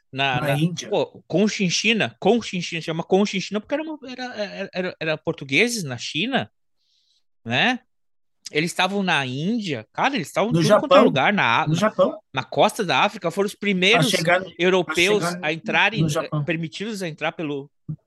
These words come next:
Speaker 1: no Japão depois
Speaker 2: E
Speaker 1: de
Speaker 2: ficaram quase cem
Speaker 1: séculos
Speaker 2: anos, ficaram
Speaker 1: fechados.
Speaker 2: quase cem anos. Não,
Speaker 1: Sim,
Speaker 2: eles
Speaker 1: então, eles
Speaker 2: fecharam,
Speaker 1: podiam
Speaker 2: eles
Speaker 1: ser um império.
Speaker 2: fecharam, eles fe-, o Japão fechou depois dos portugueses. O Japão fechou depois dos portugueses. O Japão,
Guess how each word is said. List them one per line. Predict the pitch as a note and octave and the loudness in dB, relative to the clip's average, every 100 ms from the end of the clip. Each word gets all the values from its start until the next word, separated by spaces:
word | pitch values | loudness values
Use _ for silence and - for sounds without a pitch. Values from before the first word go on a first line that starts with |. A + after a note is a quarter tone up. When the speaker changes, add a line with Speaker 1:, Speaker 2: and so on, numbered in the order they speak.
| _ _ | _ _
Speaker 1:
no | C#3+ C3+ | -16 -8
Japão | C3+ - C#3+ E3+ | -6 -2 -2 -2
depois | - D3+ E3+ | -2 -2 0
Speaker 2:
E | |
Speaker 1:
de | D3+ | -2
Speaker 2:
ficaram | D#3 F#3 G#3+ | 2 4 4
quase | G#3 G3 G#3+ | 6 6 6
cem | - | 4
Speaker 1:
séculos | - A3+ | 4 4
Speaker 2:
anos, | A3 | 2
ficaram | G3 C3+ | 0 -6
Speaker 1:
fechados. | - C3+ F#3 E3+ | 0 2 2 2
Speaker 2:
quase | F3 | -2
cem | G#3 F#3+ | 0 0
anos. | D#3+ D#3+ - _ _ _ _ - | 0 -2 -10 _ _ _ _ 6
Não, | F3+ - - | 6 2 -16
Speaker 1:
Sim, | - - | -10 4
Speaker 2:
eles | A3 B3+ | 6 8
Speaker 1:
então, | A#3+ | 10
eles | A#3 - | 8 8
Speaker 2:
fecharam, | B3 C4 C#4+ | 8 10 8
Speaker 1:
podiam | A3 G3+ | 6 6
Speaker 2:
eles | A3+ | 4
Speaker 1:
ser | - | 4
um | |
império. | A3 | 4
Speaker 2:
fecharam, | C#3+ B2+ G#3 B3 - | 4 6 6 4 -2
eles | F3 F#3 E3 | -6 -6 -8
fe-, | - - | -8 2
o | D#3 | 4
Japão | D#3 D#3+ F3 G3 | 4 2 2 2
fechou | G#3 E3 - - E3 G#3+ - _ _ _ | 0 -4 -4 -6 -2 -2 -6 _ _ _
depois | D3+ D3+ D#3 F3+ | -2 0 4 4
dos | F3+ - | 2 2
portugueses. | D#3 - C#3 G#2+ - - _ _ | 2 2 -6 -8 -10 -18 _ _
O | |
Japão | A#2+ - C#3+ E3+ | -6 -2 0 0
fechou | F3 D3+ - F3 | 2 0 0 -2
depois | F#3 E3 F#3+ | -2 -2 -4
dos | - | -4
portugueses. | G#3 A3 E3 C3+ A2 - - _ | -6 -4 -4 -4 -8 -18 -20 _
O | |
Japão, | - C#3+ C#3+ E3+ | -8 -2 2 2